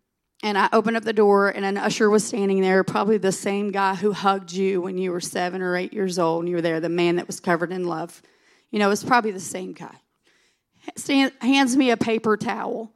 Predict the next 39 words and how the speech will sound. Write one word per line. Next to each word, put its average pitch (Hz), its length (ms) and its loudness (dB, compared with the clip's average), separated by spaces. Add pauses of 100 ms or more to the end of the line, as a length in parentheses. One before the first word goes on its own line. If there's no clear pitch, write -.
(300)
Like, 208 160 -4
I'm 262 160 0
trying 269 260 -8
to 226 60 -18
dry 233 260 -14
these 240 220 -16
little 226 100 -4
kids 220 400 0
off 208 320 2
and, - 100 -16 (160)
you 233 160 -6
know, 202 300 -6
all 220 260 0
the 208 120 -2
things 220 500 -10
you, 202 160 -14 (1200)
all, 233 140 -14
it - 520 -20
was 233 100 -12
soaked. 247 540 -2 (840)
So 226 340 0 (760)
Virginia 269 460 2
comes 269 320 -2
up, 240 300 0
and 226 120 -6
he 247 160 -6
hands 254 200 -6
her 233 100 -2
a 226 60 -4
paper 247 240 -6
towel, 220 320 2
and 220 80 -2
she - 120 -6
kinda 233 220 -2
pats 233 300 -2
herself 226 340 -2
down. 220 200 -4
She - 140 -8
goes, 180 300 0